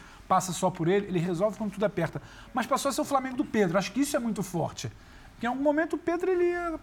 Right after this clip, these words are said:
compor, se não tivesse o Gabriel ele ia fazer ali um, uma tabela com o Bruno, ele ia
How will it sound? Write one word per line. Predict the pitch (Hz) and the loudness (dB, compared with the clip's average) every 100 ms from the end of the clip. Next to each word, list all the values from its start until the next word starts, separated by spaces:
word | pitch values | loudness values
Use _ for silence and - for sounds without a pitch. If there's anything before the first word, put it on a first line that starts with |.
| - | -12
compor, | - 269 - 226 285 262 | -6 -6 -2 0 2 0
se | 214 | -4
não | |
tivesse | 208 220 202 | -4 -4 -2
o | |
Gabriel | 202 190 196 | -2 0 0
ele | 196 | -2
ia | 190 | -2
fazer | 190 185 | -2 -2
ali | 175 | -2
um, | 185 165 143 - - - - - | -2 -2 -6 -14 -20 -20 -20 -8
uma | 185 | -2
tabela | 185 185 185 | 0 2 0
com | 180 | -2
o | |
Bruno, | 156 208 254 208 | -2 -2 -2 0
ele | |
ia | 185 | 0